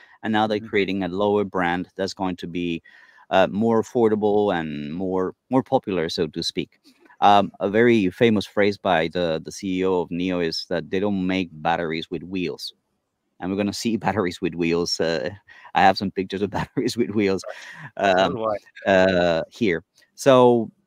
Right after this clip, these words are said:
Speaker 1: yeah, that's, that's basically why I decided to,
Speaker 2: Mm.
Speaker 1: to get the Nio, the deal that they offered me, and just best car I've ever driven, man. The, the acceleration on the car is just insane.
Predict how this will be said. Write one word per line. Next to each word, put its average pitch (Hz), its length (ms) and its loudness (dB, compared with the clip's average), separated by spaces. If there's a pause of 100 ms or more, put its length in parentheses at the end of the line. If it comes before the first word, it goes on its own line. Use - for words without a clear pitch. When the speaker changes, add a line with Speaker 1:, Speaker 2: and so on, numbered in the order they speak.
(100)
Speaker 1:
yeah, 127 220 6
that's, 113 300 2
that's 131 160 0
basically 120 480 0
why 107 320 4
I 104 60 4
decided 95 600 -2
to, 98 280 -2
Speaker 2:
Mm. - 60 -16
Speaker 1:
to 104 120 -8
get 87 200 -2
the 95 80 -4
Nio, 107 300 -2
the 85 80 -6
deal 120 280 2
that 120 140 0
they 101 120 2
offered 110 320 0
me, 143 280 0
and 95 540 -4
just - 380 -8 (640)
best 101 280 -4
car 104 220 0
I've 95 140 -4
ever 92 200 -2
driven, 101 380 0
man. 87 240 -4 (140)
The, - 160 -2
the 95 220 -2
acceleration 87 760 -6
on 95 140 -6
the 90 80 -10
car 98 340 -2
is 101 140 -4
just - 340 -8
insane. 82 1080 -8